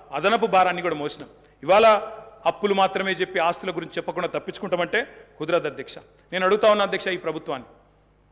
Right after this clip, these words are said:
మాకు దృఢమైన చిత్తం ఉంది. మోటార్లకు మీటర్లు పెట్టం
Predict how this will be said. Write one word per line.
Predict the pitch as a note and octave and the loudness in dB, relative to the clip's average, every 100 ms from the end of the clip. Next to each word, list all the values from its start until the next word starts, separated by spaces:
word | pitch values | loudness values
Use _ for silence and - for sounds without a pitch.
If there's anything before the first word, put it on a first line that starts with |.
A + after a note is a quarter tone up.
| _ - | _ -2
మాకు | E3+ F3+ E3+ - - _ C#3 | -2 0 -6 -8 -20 _ -6
దృఢమైన | E3 G3 G3+ | 0 0 0
చిత్తం | F#3+ D#3+ F3 | -4 -6 -6
ఉంది. | D3+ A#2+ _ _ _ _ _ _ C#3+ | -6 -10 _ _ _ _ _ _ 0
మోటార్లకు | F#3+ A3+ A#3 A#3 A#3 | 2 6 4 4 2
మీటర్లు | A3 A3 A#3 A3+ | 2 2 2 0
పెట్టం | G#3+ G#3 - A#3 E3 | 0 0 4 2 2